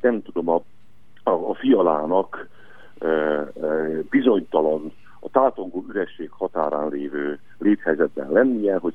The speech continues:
szenvedélyesen keresel. Hát, hát miért kéne? De valamelyik hallgatód ezt gondolja rólad. Hát az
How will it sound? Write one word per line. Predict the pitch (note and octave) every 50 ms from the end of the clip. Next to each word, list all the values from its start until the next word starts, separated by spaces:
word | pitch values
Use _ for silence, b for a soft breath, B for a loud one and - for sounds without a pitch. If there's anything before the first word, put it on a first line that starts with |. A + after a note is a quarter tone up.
| - -
szenvedélyesen | C#3+ C#3 A#2+ G2 F2+ - D#2+ D2+ D2+ C#2 - - D#2 C#2+ -
keresel. | - E2 D2+ D2 - - - - - - - - - - - - - - - - -
Hát, | - - - - -
hát | A2 A#2+
miért | A3 B3 A3+ -
kéne? | - A2 F#2 G2 - B B B B B B B D#4
De | - - -
valamelyik | - - - - C3 A2 F#2+ F2+ F2
hallgatód | - - D3+ - - C3 B2 - C3 B2+ B2 B2 A#2 -
ezt | - - G#2+ F2+
gondolja | F2+ G#2 G2 F#2+ F#2 F2+ D2+
rólad. | - - - - - -
Hát | G#2 - -
az | G3